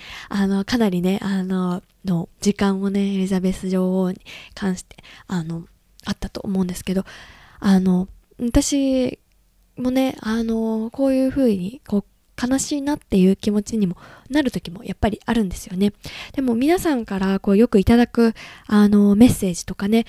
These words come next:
あの、言葉をかけてもらうのが、「すごくアリサさんってポジティブですよね」っていう風に言葉をかけてもらうことが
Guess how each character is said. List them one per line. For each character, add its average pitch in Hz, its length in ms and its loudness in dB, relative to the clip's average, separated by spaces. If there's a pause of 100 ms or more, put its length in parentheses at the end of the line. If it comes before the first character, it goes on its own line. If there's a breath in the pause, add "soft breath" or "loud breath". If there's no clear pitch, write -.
(220 loud breath)
あ 196 160 -2
の、 196 360 -2 (360)
言 226 180 0
葉 233 120 4
を 214 60 -2
か 233 100 -4
け 226 100 -2
て 196 80 -2
も 180 160 -2
ら 185 120 0
う 180 40 -4
の 175 100 -8
が、 185 200 -2 (240 loud breath)
「す - 120 -10
ご 339 120 2
く 247 420 2
ア 254 60 -4
リ 285 80 -4
サ 233 120 -10
さ 185 140 -2
ん 170 60 -6
っ - 20 -12
て - 140 -4
ポ 330 140 4
ジ - 120 -2
テ - 80 -2
ィ 214 40 -4
ブ 180 260 -4
で 190 100 -2
す - 140 -2
よ 185 100 0
ね」 226 240 6
っ - 20 0
て - 240 -10
い 180 120 -6
う 180 60 -6
風 202 200 -2
に 180 140 -6 (260 loud breath)
言 214 180 -4
葉 220 120 2
を 185 60 -2
か 233 120 -6
け 220 80 -4
て 208 120 -8
も 185 120 -6
ら 185 100 -4
う 180 80 -4
こ 202 120 -8
と 190 80 -6
が - 140 -10